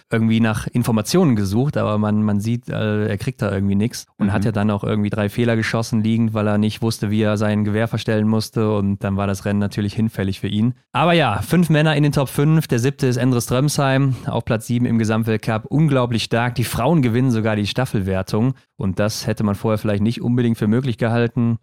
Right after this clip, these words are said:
Speaker 1: Und auch Ingrid Landmark-Tandrevold, Caroline Offigstad-Knotten und Juni Arnekleif, die machen einen guten Job. Idalin jetzt zuletzt auch. Und Marte Kraxat-Johansen ist ja auch stark reingestartet und dann nach ihrer Krankheit nicht mehr so reingekommen.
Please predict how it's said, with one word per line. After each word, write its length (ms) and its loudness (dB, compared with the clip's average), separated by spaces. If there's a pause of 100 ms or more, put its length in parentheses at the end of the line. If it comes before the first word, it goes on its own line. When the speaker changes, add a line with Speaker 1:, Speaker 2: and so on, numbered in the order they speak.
(120)
Speaker 1:
Und 180 0
auch 180 -2
Ingrid 220 0
Landmark-Tandrevold, 920 0
Caroline 360 0
Offigstad-Knotten 720 -2
und 120 2
Juni 200 0
Arnekleif, 600 0
die 100 -4
machen 260 0
einen 80 0
guten 260 -2
Job. 340 -2
Idalin 420 2
jetzt 200 0
zuletzt 360 0
auch. 320 0 (460)
Und 140 0
Marte 220 0
Kraxat-Johansen 800 0
ist 120 -4
ja 80 0
auch 140 -2
stark 320 -4
reingestartet 720 -2
und 120 -2
dann 120 0
nach 120 -2
ihrer 180 -2
Krankheit 360 -2
nicht 160 -2
mehr 80 0
so 100 0
reingekommen. 680 0